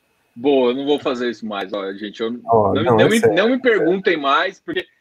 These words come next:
Speaker 1: mas assim, a, a grande questão é que assim, você fala assim, lá embaixo você escreve, gente,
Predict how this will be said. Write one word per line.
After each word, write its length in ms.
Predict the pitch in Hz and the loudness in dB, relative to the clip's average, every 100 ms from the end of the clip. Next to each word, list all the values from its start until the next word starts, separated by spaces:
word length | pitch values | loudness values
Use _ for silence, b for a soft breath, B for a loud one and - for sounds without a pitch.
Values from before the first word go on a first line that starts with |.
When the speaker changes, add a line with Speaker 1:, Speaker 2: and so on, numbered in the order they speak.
| _ | _
Speaker 1:
mas 180 | 190 214 | -2 0
assim, 380 | 269 - 202 151 - | 0 -2 -10 -12 -16
a, 200 | 101 123 | -14 -12
a 40 | |
grande 240 | 151 240 | -10 -10
questão 240 | 247 196 220 | -10 -10 -12
é 40 | |
que 100 | 214 | -10
assim, 260 | 214 - 139 | -12 -12 -14
você 160 | 196 | -14
fala 260 | 180 202 208 | -6 -4 -4
assim, 200 | 190 160 | -8 -12
lá 140 | 165 | -10
embaixo 300 | 214 160 190 | -8 -6 -8
você 60 | - | -10
escreve, 360 | - 131 107 107 | -14 -12 -12 -10
gente, 340 | 143 120 - | -10 -10 -16